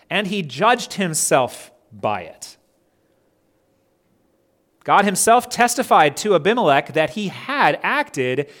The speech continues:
in the integrity of his heart. The New, New International Version, the N I V, translates this phrase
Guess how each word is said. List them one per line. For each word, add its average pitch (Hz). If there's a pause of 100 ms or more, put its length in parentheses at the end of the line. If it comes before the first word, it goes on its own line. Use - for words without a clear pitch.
(220)
in 226
the 214
integrity 180
of 156
his 156
heart. - (100)
The 139
New, 160
New 185
International 185
Version, 131
the 139
N 190
I 160
V, 151
translates 196
this 143
phrase 139